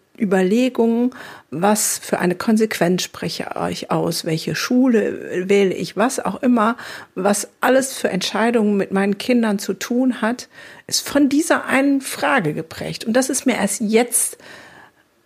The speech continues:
aufgefallen. Und ich finde diese Frage so einfach, so genial und gleichzeitig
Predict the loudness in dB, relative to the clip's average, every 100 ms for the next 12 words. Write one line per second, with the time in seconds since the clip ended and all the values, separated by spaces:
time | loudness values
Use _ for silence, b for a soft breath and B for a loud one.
0 | 0 2 2 -4 -4 -4 -4 -6 -8 -12
1 | _ B B B 0 2 2 2 2 4
2 | 2 0 -4 0 2 2 2 0 2 2
3 | 2 0 0 -2 -2 -4 0 2 2 4
4 | 4 2 0 -4 -4 -2 0 2 2 0
5 | -6 -2 -2 -2 -4 -4 -8